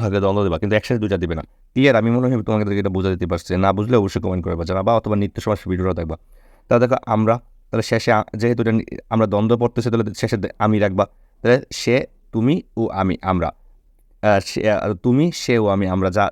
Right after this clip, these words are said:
তুমি যাই লেখো, লাস্টে সে দিবা। দেখো, যশোর বোর্ড উনিশে আসছে, সিলেট বোর্ড ষোলোতে আসছে, কুমিল্লা বোর্ড দশে আসছে, ময়মনসিংহ বোর্ড বাইশে আসছে, রাজশাহী বোর্ড বাইশে আসছে, রাজশাহী, আহ, আহ,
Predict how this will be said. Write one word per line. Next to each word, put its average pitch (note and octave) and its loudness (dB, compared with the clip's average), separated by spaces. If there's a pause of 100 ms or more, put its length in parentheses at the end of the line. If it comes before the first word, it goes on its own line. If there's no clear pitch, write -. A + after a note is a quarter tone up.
তুমি A#2 2
যাই F#2+ 2
লেখো, F#2 -2
লাস্টে G#2 0
সে G#2 -2
দিবা। F2+ -2 (300)
দেখো, A#2 2
যশোর A2 -2
বোর্ড G#2+ -2
উনিশে G#2+ 0
আসছে, A2+ -4
সিলেট A2 -2
বোর্ড G2+ -2
ষোলোতে G#2+ 0
আসছে, G#2 -2
কুমিল্লা G#2 0
বোর্ড G#2 -4
দশে G2 0
আসছে, G#2 -2
ময়মনসিংহ G2+ 0
বোর্ড F#2+ -2
বাইশে F#2+ -2
আসছে, G#2 0
রাজশাহী G2+ -2
বোর্ড F#2+ -2
বাইশে G2 -2
আসছে, C#3+ -2 (340)
রাজশাহী, - 0
আহ, A2+ -2
আহ, G2+ 0